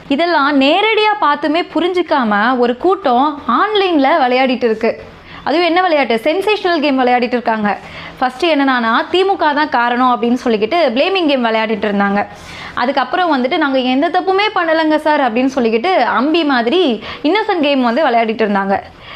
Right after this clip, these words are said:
இப்போ என்னடானா வந்துட்டு சென்சேஷனல் கேம், அஹ், விளையாடிட்டு இருக்காங்க. நம்ம வந்து எவ்வளவு வன்முறையை கக்குறோம், ஆனாலும் வந்து அமைதியா இருக்காங்களே,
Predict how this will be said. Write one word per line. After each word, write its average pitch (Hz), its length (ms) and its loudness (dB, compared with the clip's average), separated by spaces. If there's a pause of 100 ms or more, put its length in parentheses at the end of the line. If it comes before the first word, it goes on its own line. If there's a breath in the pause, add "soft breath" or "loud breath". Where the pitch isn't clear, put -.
(140 loud breath)
இப்போ 370 400 0
என்னடானா 285 440 2 (120)
வந்துட்டு 285 200 0 (100)
சென்சேஷனல் 392 500 0
கேம், 285 200 2
அஹ், 247 320 2
விளையாடிட்டு 247 320 0
இருக்காங்க. 226 340 -2
நம்ம 214 160 -2
வந்து 269 240 2
எவ்வளவு 294 420 0
வன்முறையை 339 360 0
கக்குறோம், 226 420 0
ஆனாலும் 381 380 0
வந்து 330 180 0
அமைதியா 285 420 0
இருக்காங்களே, 226 480 0